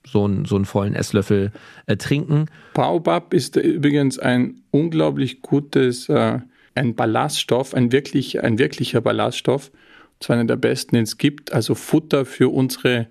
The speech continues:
Speaker 2: freundlichen Darmbakterien. Darum ist das da auch mit drinnen.
Speaker 1: Mhm.
Speaker 2: Das eine ist Futter für die Bakterien und das andere ist der Baustoff, der uns, also unsere Darmwand, die dadurch so, äh,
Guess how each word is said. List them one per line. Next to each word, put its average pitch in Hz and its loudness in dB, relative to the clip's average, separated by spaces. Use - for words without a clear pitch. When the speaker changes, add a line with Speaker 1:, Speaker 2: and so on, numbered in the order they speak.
Speaker 2:
freundlichen 123 0
Darmbakterien. 113 0
Darum 120 2
ist 123 -4
das 120 0
da - 0
auch 113 -2
mit - -4
drinnen. 110 0
Speaker 1:
Mhm. 123 2
Speaker 2:
Das 117 2
eine 120 4
ist 104 -4
Futter 147 2
für 147 -2
die 139 2
Bakterien 131 0
und 123 -2
das 117 -4
andere 123 2
ist 110 -6
der 120 2
Baustoff, 117 -2
der - 0
uns, 110 -2
also 120 2
unsere 113 2
Darmwand, 110 -2
die - -2
dadurch 117 0
so, - 0
äh, 123 0